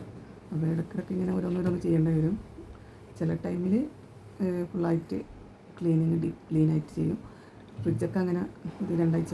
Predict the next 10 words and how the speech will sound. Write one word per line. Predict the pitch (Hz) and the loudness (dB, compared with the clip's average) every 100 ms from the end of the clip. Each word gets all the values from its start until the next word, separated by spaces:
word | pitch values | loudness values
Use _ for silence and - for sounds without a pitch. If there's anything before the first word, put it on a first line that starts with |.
| 175 | -2
കൂടുമ്പോഴൊക്കെ | 170 165 165 165 | 2 2 2 0
അങ്ങനെ | 160 160 165 165 | 2 2 0 -4
എടുത്ത് | 160 - - - - | -6 -8 -8 -12 -4
ചെയ്യാറാണ്. | 160 156 156 151 151 202 - - - - - - - - | 2 4 4 4 4 2 -4 -12 -14 -12 -12 -12 -12 -10
അപ്പോൾ | - 165 | -2 0
അതിനിടയിൽ | 160 160 160 175 180 190 - - - - - - - 170 - - - - | 2 2 0 0 0 -2 -4 -12 -14 -14 -12 -8 -6 -4 -6 -10 -12 -6
പച്ചക്കറിയൊക്കെ | 165 - 165 170 170 170 170 | -6 -6 -4 0 0 0 4
ഒന്ന് | 165 | 4
എടുത്ത് | 156 - 156 | 4 0 -4
വെക്കാൻ | - 151 | 0 2